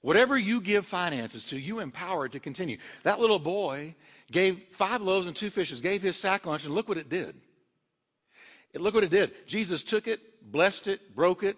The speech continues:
and distributed it. And it, and it blessed over ten thousand people.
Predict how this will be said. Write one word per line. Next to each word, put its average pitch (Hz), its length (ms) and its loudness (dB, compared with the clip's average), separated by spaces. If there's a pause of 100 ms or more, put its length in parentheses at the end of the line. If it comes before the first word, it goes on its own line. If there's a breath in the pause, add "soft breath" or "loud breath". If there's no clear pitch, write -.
and 139 140 -4
distributed 139 560 -6
it. 123 140 -8 (640 soft breath)
And 165 100 4
it, 170 140 2
and 165 300 -2
it 151 220 -4
blessed 190 480 4
over 170 300 4
ten 208 420 0
thousand 190 800 -2
people. 180 540 -8